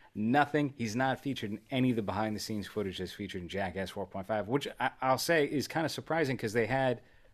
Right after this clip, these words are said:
a settlement recently. It's over. The whole beef between Bam and Jackass is supposed to be done,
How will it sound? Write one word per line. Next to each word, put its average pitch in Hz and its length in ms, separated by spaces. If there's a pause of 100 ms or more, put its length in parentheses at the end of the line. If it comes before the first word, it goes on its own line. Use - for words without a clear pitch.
(120)
a - 40
settlement 160 520
recently. 95 520
It's 87 140
over. 127 420
The 85 120
whole 135 180
beef 127 460 (360)
between 113 360
Bam 120 360
and 104 120
Jackass 110 680
is 95 120
supposed 135 480
to 120 80
be 98 420 (720)
done, 113 400